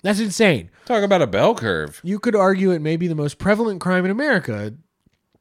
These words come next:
Speaker 1: uh, a defining factor in so much of the other crime in our culture. Over ninety percent of the teenage prison population are victims of child abuse.
Speaker 2: So
Speaker 1: Like juveniles imprisoned.
Speaker 2: Oh, wow.
Speaker 1: Yep.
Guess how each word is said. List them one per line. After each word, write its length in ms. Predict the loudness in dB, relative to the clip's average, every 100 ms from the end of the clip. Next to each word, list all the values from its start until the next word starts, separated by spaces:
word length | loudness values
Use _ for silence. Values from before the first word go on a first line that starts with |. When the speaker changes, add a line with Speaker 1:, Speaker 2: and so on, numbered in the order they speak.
| -20 -20 -8
Speaker 1:
uh, 360 | -4 0 0 -2
a 60 | -4
defining 500 | -2 0 2 0 -2
factor 520 | 0 0 0 -4 -4
in 120 | -4
so 400 | -6 -2 0 2
much 360 | 2 0 -2 -8
of 180 | -6 -2
the 120 | 0
other 220 | 2 0
crime 280 | -2 -8 -6
in 60 | -6
our 80 | -4
culture. 480 | -2 -2 -4 -14 _ _ -20 -14 -4
Over 200 | 0 2
ninety 240 | 4 2
percent 320 | 2 0 0
of 60 | 0
the 60 | -2
teenage 420 | -2 0 0 0
prison 240 | 0 0
population 540 | -2 -2 -2 -4 -6 -6
are 60 |
victims 420 | -6 -8 -10 -8 -8
of 80 |
child 320 | -2 2 2 0
abuse. 420 | -6 -10 -16 -18 _ _ _ _ _
Speaker 2:
So 220 | -14 -2
Speaker 1:
Like 220 | 2 2
juveniles 680 | 4 2 2 0 -2 -8 -14
imprisoned. 520 | -12 -6 -6 -6 -12 _ _ _ -20
Speaker 2:
Oh, 680 | -16 -14 -12 -10 -8 -8 -8
wow. 300 | -10 -12 -6
Speaker 1:
Yep. 320 | -8 -8 -14